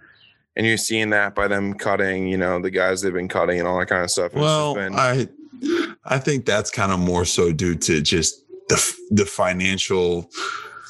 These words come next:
Speaker 2: uh, struggles, because I believe going into the season, the Lions only had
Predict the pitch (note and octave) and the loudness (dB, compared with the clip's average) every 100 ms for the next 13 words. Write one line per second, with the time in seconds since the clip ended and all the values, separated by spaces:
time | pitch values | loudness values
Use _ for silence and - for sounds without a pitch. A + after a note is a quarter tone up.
0 | - - - E2 D#2 D#2 - - - - | -8 -8 -2 0 2 0 -2 -2 -2 0
1 | G#2 G2+ F2 E2 F#2 G2+ G2 F2 F2+ F2+ | 0 2 0 0 -2 0 0 0 0 2
2 | A#2 B2+ G#2 G2 F#2+ F2 F#2 G#2+ B2 A#2 | 2 2 0 0 0 0 0 2 2 0
3 | A2+ - A#2+ A#2 C3+ C#3+ D3 - _ - | 0 2 2 2 0 0 -2 -8 _ -16
4 | - - _ E2+ E2 G#2 E3+ F3 D3+ D3 | -12 -12 _ -2 0 2 2 2 0 0
5 | A2+ F2+ G2+ A#2 F#2+ D#2+ | 0 0 0 0 0 -2